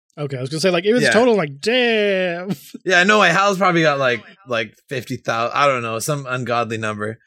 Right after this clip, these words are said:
Speaker 2: Um, but on, on the third, um, the day of Apex Legends Season ten launch, he peaked at a little under eighty thousand viewers, which, as far as I know, is, like,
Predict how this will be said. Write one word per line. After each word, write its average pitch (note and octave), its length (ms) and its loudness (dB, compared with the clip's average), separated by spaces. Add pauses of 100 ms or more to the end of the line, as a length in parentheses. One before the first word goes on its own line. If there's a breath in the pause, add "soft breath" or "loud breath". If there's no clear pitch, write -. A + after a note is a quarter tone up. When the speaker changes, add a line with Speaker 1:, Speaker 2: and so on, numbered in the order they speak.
(280 loud breath)
Speaker 2:
Um, C3 380 0 (260)
but E3 120 -4
on, D#3+ 240 2
on E3 160 0
the D3+ 100 0
third, E3+ 600 2 (200)
um, A#2+ 400 -6
the C3 80 -6
day D#3 440 0
of C3+ 380 -2
Apex D3 400 -2
Legends C#3 360 0
Season C3+ 260 -4
ten C3 220 -4
launch, B2 260 -2
he C3+ 80 -4
peaked E3+ 400 -2
at C3+ 120 2
a B2 60 0
little D3 240 0
under C#3 220 0
eighty C#3+ 300 -2
thousand B2+ 420 -2
viewers, G#2 560 -6 (320)
which, D3+ 420 -4
as C3+ 160 0
far F3+ 200 -2
as D3+ 120 0
I C3 120 2
know, A#2 260 -2
is, - 320 -8
like, - 300 -8